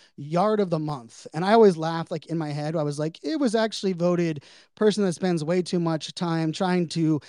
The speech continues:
uh, appease their neighbors or act like they have their shit together more than everyone else." Like, that was, <laughs> that was how I was looking at that concept as a kid. I just thought it was such a funny, um, idea that we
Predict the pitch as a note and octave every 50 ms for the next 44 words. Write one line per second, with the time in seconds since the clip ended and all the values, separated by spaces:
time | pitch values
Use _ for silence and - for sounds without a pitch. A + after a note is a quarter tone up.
0 | - - - - - - D3+ D3 C#3+ D3 - D3 D3 - - A3+ G#3+ G3+ F3+ E3+
1 | E3+ E3 E3 E3+ F3+ F3+ E3 F3 E3+ E3 E3 D3 - - D#3 D#3 D3 D3+ D#3+ -
2 | D#3+ E3 E3+ - E3+ D#3 D#3 C#3+ D3 D#3+ E3 D#3+ D#3+ D#3+ D3+ D3 D#3 D3+ D3 C#3+
3 | - F#3+ E3+ C#3+ D#3 D3+ D#3+ D#3 D3 C#3+ C#3+ D#3 D#3 D3 D3 D3 D3 C#3+ C#3+ C#3
4 | C3+ C3 D3 D#3 E3 E3+ D#3 C#3+ - - C#3+ C#3+ C#3 E3 E3 D3 D#3 D#3+ - -
5 | F3 - - - - - - - G#3+ G3+ G3 G3+ G#3 F#3+ - E3 F3 F3+ F#3 F#3
6 | F3+ D#3+ F3+ E3+ - E3 E3+ D#3+ D3 C#3 D#3 D#3 D3+ C#3 - - D#3 D#3 D3+ D3
7 | - D#3+ C#3+ C#3 D3+ C#3 D#3 D3+ D#3+ - - D#4 G#3+ D3+ D3 E3 E3+ F3+ - -
8 | F3+ E3+ E3+ F3 D#3+ E3 - - E3+ - E3+ - - F3 E3+ E3 E3+ E3 D#3+ C#3+
9 | - - - - - - - E3 D#3+ D#3+ D#3 D3+ D#3 - D3+ D#3+ D#3 D3+ C#3 E3+
10 | G3+ G3+ F3+ E3 D#3+ D3+ D#3+ D#3+ D3 D3+ E3 D#3+